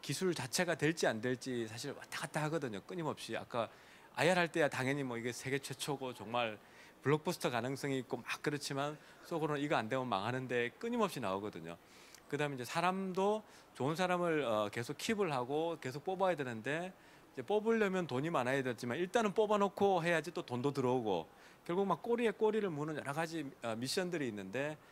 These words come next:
그 여러 가지 미션들이 있을 때 그냥, 어, 뭐 자포자기는 아니지만 하나, 어, 불확실성한 거, 불확실한 거를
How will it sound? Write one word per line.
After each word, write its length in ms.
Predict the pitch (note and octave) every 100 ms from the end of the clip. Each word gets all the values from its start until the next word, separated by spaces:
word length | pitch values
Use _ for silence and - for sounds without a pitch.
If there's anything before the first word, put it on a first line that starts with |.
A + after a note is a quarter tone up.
| - - - -
그 280 | D#3 F3+
여러 140 | C#3+ D#3
가지 200 | F#3 G3
미션들이 520 | D#3+ E3+ F#3 F3 D3
있을 240 | A#2 D3+
때 180 | C3+ C#3+
그냥, 320 | C3 D#3 D3 G#2 - - - - - -
어, 260 | G2 F#2+ - -
뭐 300 | - B2 A#2 - -
자포자기는 560 | - C#3+ F#3+ F#3+ F#3+ A2+
아니지만 560 | G#2 C3 A2 F2 A#2+ D3 - - -
하나, 180 | - - -
어, 120 | A#2+
불확실성한 920 | - D3+ E3+ F#3+ F3 E3+ D#3 D#3 D3+ D3
거, 140 | D#3 -
불확실한 520 | D#3 F3 F#3+ D#3+ D3
거를 380 | B2 C3+ F#3